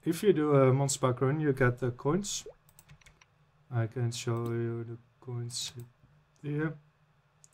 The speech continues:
Monster Park commemorative cone. And with this coins you can buy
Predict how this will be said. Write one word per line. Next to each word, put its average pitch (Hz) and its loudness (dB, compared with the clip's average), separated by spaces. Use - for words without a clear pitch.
Monster 143 0
Park 123 4
commemorative 123 -6
cone. 185 2
And 139 8
with 147 2
this 139 4
coins 127 0
you 127 -6
can 120 4
buy 110 4